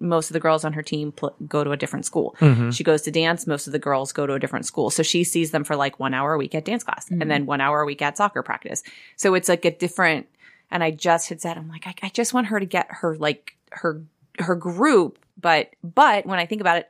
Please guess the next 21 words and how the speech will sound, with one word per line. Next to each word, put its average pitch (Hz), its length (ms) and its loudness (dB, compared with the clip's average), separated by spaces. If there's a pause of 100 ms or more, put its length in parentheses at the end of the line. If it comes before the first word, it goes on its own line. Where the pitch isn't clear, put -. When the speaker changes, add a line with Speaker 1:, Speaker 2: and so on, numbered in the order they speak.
Speaker 1:
I 127 140 0
don't 220 220 -2
have 123 220 -8
that. 139 280 0
Like, 175 140 0
I 175 60 2
see 185 220 -6
so 185 320 4
many 185 160 -2
times 165 280 -2
people 160 180 -8
are 151 40 -4
like, 147 200 -10
"Girls 311 260 -2
trip. 254 260 -2
I'm 226 120 -2
taking, 254 300 -2
you 220 100 0
know, 214 100 -2
going 233 200 2
to, 226 120 2